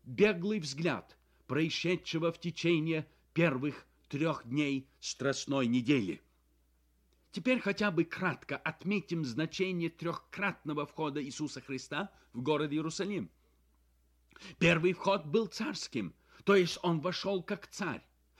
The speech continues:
Второй раз он уже входит не как царь, а как священник. И в третий день его вход был уже не как царь, не как священник, но как пророк.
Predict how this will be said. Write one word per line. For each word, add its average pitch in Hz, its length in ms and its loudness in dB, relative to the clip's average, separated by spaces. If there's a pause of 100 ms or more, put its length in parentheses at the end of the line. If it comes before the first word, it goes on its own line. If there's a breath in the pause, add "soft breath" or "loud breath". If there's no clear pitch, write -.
(120 loud breath)
Второй 190 420 2
раз 196 280 -2
он 196 160 4
уже 202 220 2
входит 202 520 -2
не 202 100 0
как 202 240 -4
царь, 208 420 0
а 202 80 0
как 208 220 -4
священник. 160 760 -2 (280 loud breath)
И 185 140 2
в - 100 -6
третий 208 480 0
день 139 420 0 (160 loud breath)
его 170 280 2
вход 165 360 -2
был 175 240 2
уже 185 280 0
не 185 140 -4
как 185 280 -6
царь, 185 380 -2 (260 loud breath)
не 185 140 4
как 185 240 -2
священник, 185 760 -2 (140)
но 151 180 2
как 151 300 -6
пророк. 127 500 -2